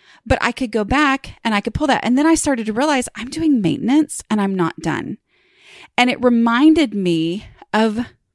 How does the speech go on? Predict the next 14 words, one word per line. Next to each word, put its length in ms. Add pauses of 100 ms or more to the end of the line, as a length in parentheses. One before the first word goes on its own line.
(180)
when 320
I 140
first 360
started 340
my 120
deslobification 800
process. 520 (440)
You 100
guys, 280 (140)
I 180
am 280
big 280
on 160
decluttering. 640